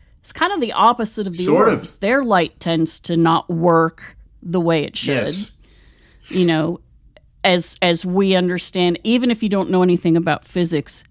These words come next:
Speaker 1: and light, we all know that light should, you know, it goes out in beams,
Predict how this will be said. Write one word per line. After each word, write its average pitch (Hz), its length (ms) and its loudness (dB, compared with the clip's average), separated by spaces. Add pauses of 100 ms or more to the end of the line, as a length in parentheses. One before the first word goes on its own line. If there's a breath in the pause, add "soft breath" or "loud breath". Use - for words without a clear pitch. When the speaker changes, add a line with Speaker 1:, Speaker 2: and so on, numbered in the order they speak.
Speaker 1:
and 151 200 0
light, 156 460 0 (560 soft breath)
we 233 240 2
all 285 200 4
know 175 580 0 (320)
that 180 240 -2
light 190 480 0
should, 170 680 -4 (360)
you 190 120 -4
know, 175 120 0
it 180 180 0
goes 202 240 2
out 190 200 2
in 165 160 -4
beams, 180 800 -4